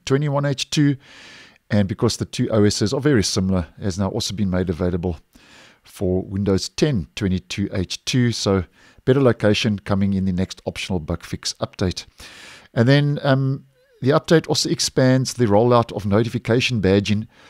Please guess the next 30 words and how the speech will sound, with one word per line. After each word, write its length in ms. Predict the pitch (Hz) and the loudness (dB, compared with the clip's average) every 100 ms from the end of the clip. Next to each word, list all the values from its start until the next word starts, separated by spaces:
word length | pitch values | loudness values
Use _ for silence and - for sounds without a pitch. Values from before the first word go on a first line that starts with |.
| - _ | -20 _
for 180 | - 110 | -6 -2
Microsoft 640 | 92 117 - - 139 - | 0 0 -2 -2 -2 -4
accounts 680 | - - 151 139 - - - _ _ _ _ _ _ _ _ _ _ | -14 -4 0 0 0 -4 -6 _ _ _ _ _ _ _ _ _ _
on 120 | 113 110 | -2 -2
the 60 | |
start 380 | 101 - 117 - | -2 0 -2 0
menu. 320 | 101 101 87 76 _ _ | 0 2 0 -4 _ _
Now, 120 | - 110 | -4 -2
apparently 400 | - 127 131 123 | 2 2 2 0
Microsoft 480 | 113 110 - 110 | 0 -2 -4 -4
says 320 | - 120 110 - | -2 -2 -2 0
that 160 | 98 | -2
this 200 | 123 117 | 0 -2
will 100 | 127 | -4
give 200 | 98 110 | -4 -4
you 240 | 104 107 - | 0 0 -2
quick 260 | - 175 - | -6 -6 -2
access 460 | 131 - - 120 - | -4 -2 -2 -2 -4
to 340 | - 120 123 | -6 -6 -6
important 500 | 110 - 123 127 123 | -6 -4 -4 -4 -10
account-related 960 | - - 120 117 - 113 104 95 - 101 | -10 -8 -4 -4 -4 -2 0 0 -2 -6
notifications. 800 | 92 92 - - 98 101 95 85 | -4 -4 -6 -4 -2 -2 -2 -4
So 260 | - 92 87 - - - - - - | -2 -2 -4 -8 -20 -20 -20 -20 0
those 220 | 110 123 | 4 4
are 20 | |
the 80 | 117 | 4
two 320 | - 151 143 | 0 0 0
features 540 | 139 135 131 135 123 98 | 0 -4 0 2 2 2
rolling 280 | 104 110 | 2 2
out 300 | 110 110 - | 2 2 -2